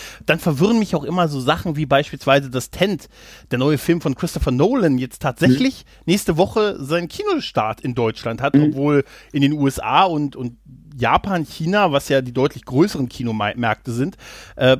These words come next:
Speaker 1: davon es ja keine Möglichkeit gibt, dass die da großartig laufen. Und das hat mich alles so verwirrt, da wollte ich mal mit dir drüber sprechen.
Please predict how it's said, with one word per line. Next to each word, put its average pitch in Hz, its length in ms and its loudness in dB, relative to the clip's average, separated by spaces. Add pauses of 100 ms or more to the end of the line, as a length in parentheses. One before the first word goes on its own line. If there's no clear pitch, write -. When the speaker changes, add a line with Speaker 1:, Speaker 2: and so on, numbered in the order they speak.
(100)
Speaker 1:
davon 131 720 -2
es - 120 -14
ja 127 120 -2
keine 139 260 0
Möglichkeit 143 540 0
gibt, 120 160 -6
dass 110 100 -10
die - 80 -8
da 107 140 0
großartig 117 500 -6
laufen. 160 320 4 (360)
Und - 180 -10
das - 160 0
hat 160 100 -6
mich - 220 -6
alles 143 180 -6
so 143 80 -4
verwirrt, 127 380 -8
da 113 120 -8
wollte 120 140 -8
ich 123 80 -6
mal 117 100 -6
mit 113 200 -8
dir 117 100 -6
drüber 107 260 -12
sprechen. - 440 -20